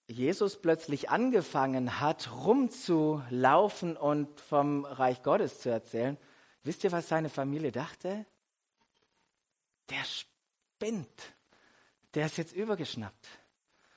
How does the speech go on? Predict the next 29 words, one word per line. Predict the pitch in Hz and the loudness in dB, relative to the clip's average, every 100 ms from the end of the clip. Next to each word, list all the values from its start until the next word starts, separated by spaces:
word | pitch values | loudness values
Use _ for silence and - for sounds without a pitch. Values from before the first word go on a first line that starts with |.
| _ _ _ _ _ _ _ _ _ _ _ _ _ _ _ _ _ _ _ _ | _ _ _ _ _ _ _ _ _ _ _ _ _ _ _ _ _ _ _ _
Was | 139 156 - | 0 2 6
auch | 202 202 | 4 6
nicht | 226 220 175 | 2 2 4
wirklich | 214 214 202 | 4 4 2
zum | - 185 180 | 2 2 4
positiven | 180 202 202 202 185 | 2 2 0 -2 2
Bild | 190 196 | 2 2
von | 180 | 0
Jesus, | 165 185 175 - | 0 -2 -6 -10
von | 170 160 | -6 -2
Jesus | 165 175 151 | 0 0 4
beigetragen | 175 208 - 196 202 196 | 4 4 6 8 8 8
hat, | 180 202 170 | 4 4 4
aus | 156 156 - | 4 2 -4
Sicht | 214 208 - | -2 -2 6
seiner | 165 160 147 | 8 8 6
Familie, | 143 139 202 220 | 2 2 2 6
war | 175 | 6
die | 165 | 6
Tatsache, | 151 151 208 202 185 | 6 4 6 2 2
dass | 175 165 | 0 0
irgendwann | 151 196 202 185 185 | 2 2 2 2 2
mal | 180 160 | 2 2
der | 139 | 2
Vater | - 127 180 | 2 2 2
Josef | 143 135 151 135 - | -2 -4 -4 -8 -8
weg | 135 - | -10 -12
war, | 90 95 - _ _ | -18 -18 -20 _ _
gestorben. | 117 - 110 127 85 | -14 -10 -10 -10 -14